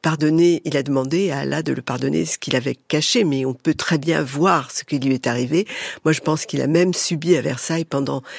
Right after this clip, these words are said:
ces deux jours des abus sexuels assez violents. Et, euh, l'Orient et l'Occident, la rencontre, ça a été ça. Mais Anna Diab, c'est un homme de la route, et c'est lui qui a fait la synthèse entre ce qu'il avait entendu sur la route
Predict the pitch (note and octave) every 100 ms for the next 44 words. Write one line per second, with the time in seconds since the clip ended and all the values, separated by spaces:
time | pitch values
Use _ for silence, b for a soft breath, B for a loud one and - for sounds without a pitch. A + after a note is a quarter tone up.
0 | B - F3 D#3+ D#3 D#3+ D3+ C3 C#3 C#3
1 | D3+ - C3 - C#3+ C3 A#2+ - C#3+ C3+
2 | D3 C#3+ G#3 B3+ B B B B B _
3 | F#3 F#3+ F#3 - D#3 D3 C#3+ C3+ B B
4 | - E3 E3 F#3+ F#3 D3+ C#3+ - C#3+ F3
5 | G#3 D#3 C#3+ - A3 G#3 D#3 D#3 D3 -
6 | C3 B B B - E3+ - - G3+ A3+
7 | G3+ E3 E3 G3+ - - D3 F3+ F#3+ D#3
8 | C#3+ D3 A3+ - - B B B - C3
9 | D#3+ D#3 G3+ B3+ - D3+ C#3+ F3 E3 C#3
10 | - C#3 E3+ F3+ D3+ - B B B -
11 | C#3+ - D#3+ C#3+ - D#3 C#3+ C#3 C#3+ C#3+
12 | C#3+ - C#3 C3+ D3 G#3 B3 -